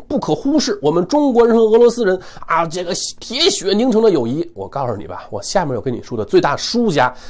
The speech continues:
就能完美的诠释，就能告诉你为什么我说这次俄罗斯是赢家，而中国，对，没有错，就是中国就是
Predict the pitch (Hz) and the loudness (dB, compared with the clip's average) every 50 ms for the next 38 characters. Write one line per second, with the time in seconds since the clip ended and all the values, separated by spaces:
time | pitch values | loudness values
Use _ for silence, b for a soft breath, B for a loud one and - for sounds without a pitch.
0 | B B - 160 143 151 160 151 123 113 113 135 185 220 214 - 73 76 95 90 | B B 0 4 4 4 4 4 2 2 0 0 0 0 -2 -2 -2 -4 -8 -8
1 | - - - - 127 104 101 120 147 - - 127 - - - 143 135 139 151 - | -8 -8 -6 -2 -2 0 0 0 -2 -4 -6 -8 -8 -6 -2 -2 0 0 0 2
2 | - 220 - - - - 92 87 B B B B B B B B - 220 294 214 | 2 4 4 4 0 -2 -8 -12 B B B B B B B B 0 2 4 4
3 | 147 - 117 95 90 104 101 - - - - 92 95 - - - - 135 110 - | 2 2 -2 -2 -2 -4 -6 -8 -10 -8 -8 -8 -8 -8 -10 -6 -4 -4 -2 -2
4 | - - - 90 - - - 110 123 139 143 135 - 139 - - 87 82 - - | -4 -8 -8 -10 -14 -12 -10 -6 -6 -6 -6 -4 -6 -6 -8 -8 -12 -16 -16 -16
5 | 85 85 82 - - - - - _ _ _ _ - 95 92 92 - - 131 143 | -16 -16 -18 -18 -20 -20 -20 -20 _ _ _ _ -12 -12 -12 -10 -8 -8 -6 -6
6 | 156 147 135 - - - - - - - _ - - - - 101 85 - 92 104 | -6 -8 -12 -14 -18 -20 -20 -20 -20 -20 _ -20 -10 -6 -6 -6 -6 -4 -2 -2
7 | 110 - - - - - - - 127 113 98 - - 143 147 147 143 131 - - | -2 -2 -6 -12 -18 -16 -12 -10 -10 -8 -10 -6 -4 -2 -2 0 -2 -4 -8 -14
8 | - - _ - - 98 92 - | -18 -20 _ -14 -12 -12 -12 -12